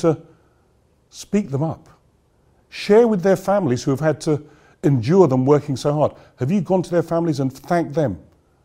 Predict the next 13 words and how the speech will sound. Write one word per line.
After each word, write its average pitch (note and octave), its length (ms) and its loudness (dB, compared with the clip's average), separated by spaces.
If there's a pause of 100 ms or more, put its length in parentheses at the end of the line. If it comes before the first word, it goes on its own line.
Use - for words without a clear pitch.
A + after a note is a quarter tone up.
(380)
for - 140 -8
enabling C3 400 0
your D3+ 240 2
team G2+ 340 -10 (540)
to - 100 -6
be A#2+ 160 -4
brilliant? F2+ 580 -10 (2250)
So - 200 -4
the D3+ 100 -6
closing G2+ 380 -8
lessons. - 500 -20 (1400)
Good E3+ 180 2
leaders G2+ 460 -8